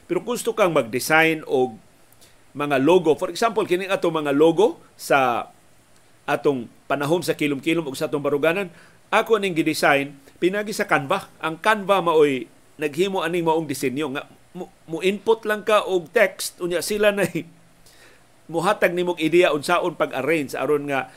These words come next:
mura siya og professional looking. Ang nakatultol nako ining Canva si Angie Saniel. Si Angie mao sa ni gigamit niya sa iyang mga, ah, proyekto sa eskwelahan sa una, mga batan-on, masuhito man sa I T.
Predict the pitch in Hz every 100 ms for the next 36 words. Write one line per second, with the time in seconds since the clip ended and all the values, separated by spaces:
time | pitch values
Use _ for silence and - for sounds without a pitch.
0 | - - - - 151 165 165 143 - 147
1 | - 151 165 151 127 123 139 139 127 85
2 | - _ - _ _ 185 196 190 190 220
3 | 233 208 190 190 180 160 156 139 165 156
4 | 139 - 156 165 160 131 127 127 147 -
5 | _ _ _ _ _ _ - 123 185 147
6 | 139 165 151 160 151 139 135 120 156 151
7 | 151 147 139 117 131 139 127 123 120 107
8 | - _ - _ - _ _ - 120 113
9 | 104 95 - _ - - - _ _ _
10 | - _ _ _ _ - 160 170 170 160
11 | - 139 - 143 135 135 117 139 143 104
12 | 98 101 123 143 147 143 123 135 139 143
13 | 143 143 156 165 165 135